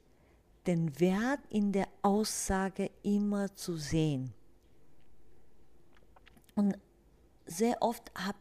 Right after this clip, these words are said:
ich die Erfahrung gemacht, dass wenn jemand der Meinung ist, dass es ein höher, mach ich mal so ein Gänsefüßchen, höher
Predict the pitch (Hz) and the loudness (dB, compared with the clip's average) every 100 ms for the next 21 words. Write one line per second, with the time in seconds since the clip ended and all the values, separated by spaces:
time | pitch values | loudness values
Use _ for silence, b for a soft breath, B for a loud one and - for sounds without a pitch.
0 | - 247 - - 247 226 185 202 208 190 | -6 -6 -6 -2 -2 0 0 0 0 0
1 | 175 165 220 - - B B B B B | 0 0 0 -4 -16 B B B B B
2 | B B - 202 196 - 190 190 - - | B B -2 0 0 0 2 2 -2 -16
3 | - _ _ _ - - - - - - | -20 _ _ _ -20 -20 -20 -20 -20 -20
4 | - - - - _ _ - 175 185 208 | -20 -20 -20 -20 _ _ -8 2 4 6
5 | 247 285 311 302 - - - - - - | 4 4 0 -4 -8 -14 -18 -20 -20 -20
6 | - - - - - 190 165 170 226 247 | -20 -20 -20 -16 0 2 4 4 6 4
7 | 240 - 220 - - 190 - 165 - - | 2 0 -2 -2 -2 -2 0 -2 -4 -6
8 | - 170 156 - - 190 202 233 269 359 | -6 -2 -2 -4 2 6 8 8 6 0
9 | - - _ _ _ - - 151 151 143 | -8 -20 _ _ _ -18 -6 -2 -2 -6
10 | - 147 147 143 147 156 175 190 - 208 | -8 -6 -4 -4 -2 -2 -4 -8 -6 -8
11 | 208 - 202 147 170 202 208 214 214 | -6 -6 -8 -2 2 2 2 0 -4